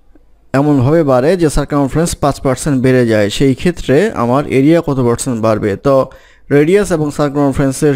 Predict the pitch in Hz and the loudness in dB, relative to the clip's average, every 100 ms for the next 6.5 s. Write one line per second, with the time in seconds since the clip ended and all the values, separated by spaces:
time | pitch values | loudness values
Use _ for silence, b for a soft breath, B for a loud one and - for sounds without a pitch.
0 | 139 147 135 135 151 139 135 127 123 185 | 0 -2 -2 -4 -2 -2 -2 -2 0 0
1 | 214 - 135 131 - 120 127 139 151 - | -2 0 0 0 -2 -2 0 2 -2 -2
2 | 139 135 147 - 160 147 135 170 175 147 | -4 -2 -6 -6 -6 -2 0 -2 -4 -6
3 | 139 127 135 131 - - 123 120 123 - | -4 -2 -2 -2 -4 -6 -4 -2 -4 -2
4 | 127 117 117 180 - 147 104 - b b | -2 0 0 0 0 0 0 -4 b b
5 | b b - 170 170 151 165 160 165 156 | b b -4 -2 -2 -2 -4 -2 -2 0
6 | 180 180 175 - | -2 -2 -4 0